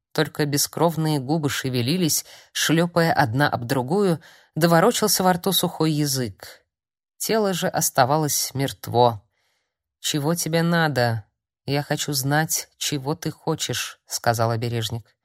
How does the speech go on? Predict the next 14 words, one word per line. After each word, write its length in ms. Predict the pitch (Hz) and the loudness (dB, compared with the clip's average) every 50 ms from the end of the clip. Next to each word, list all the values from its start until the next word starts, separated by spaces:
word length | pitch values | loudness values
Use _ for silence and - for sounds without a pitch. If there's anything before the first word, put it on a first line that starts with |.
| _ _ _ _ _ _ _ _ _ _ _ _ | _ _ _ _ _ _ _ _ _ _ _ _
«И 100 | - 143 | -6 -6
тот, 560 | 131 110 _ - - 156 175 170 170 - - - - | -6 -6 _ 0 4 4 4 4 2 -2 -10 -8 -6
чья 340 | - - - 156 147 147 143 | -6 -4 -2 0 2 0 0
темная 720 | - - - - 151 156 156 151 147 139 135 135 131 131 | 0 -2 -4 -2 0 0 0 0 0 0 0 0 0 0
сила 560 | 120 - - - - 156 165 160 151 143 131 | -2 -2 -2 -2 -2 -2 -2 0 0 0 -2
волей 400 | 120 113 113 135 165 160 139 131 | -2 -2 0 0 0 0 0 -2
колдуна 640 | 120 - - 131 135 127 120 131 131 127 127 139 147 | -4 -2 -2 -2 -2 -2 -2 -2 -2 0 0 0 0
держалась 760 | 131 107 120 123 120 110 123 131 143 143 127 113 110 - - | 0 0 -2 -2 -2 -2 0 0 0 2 0 0 -2 -4 -4
в 60 | - | -4
неживом 640 | 117 120 123 120 120 127 120 131 135 123 120 104 98 | -4 -4 -4 -4 -2 -2 -2 0 0 -2 -2 -4 -6
теле, 500 | - - - 139 156 175 196 208 202 196 _ _ _ _ _ _ _ _ _ _ _ _ _ _ _ _ _ _ - | -6 -4 -2 0 0 0 0 -2 -4 -6 _ _ _ _ _ _ _ _ _ _ _ _ _ _ _ _ _ _ -4
ответил 720 | 151 - - - 120 120 131 131 107 - - 123 120 110 | -4 -4 -4 -4 -2 0 2 2 2 0 0 -2 -2 -2
честно: 680 | - - - - 123 113 107 - - 131 117 117 113 - _ _ _ _ _ _ _ _ _ _ _ _ | -4 -4 -2 0 0 0 0 0 -2 -2 -4 -6 -6 -10 _ _ _ _ _ _ _ _ _ _ _ _
умереть». 720 | - 123 123 123 123 113 123 123 117 - - - - - | -4 -4 -2 -2 -2 -2 -4 -4 -4 -6 -8 -8 -10 -14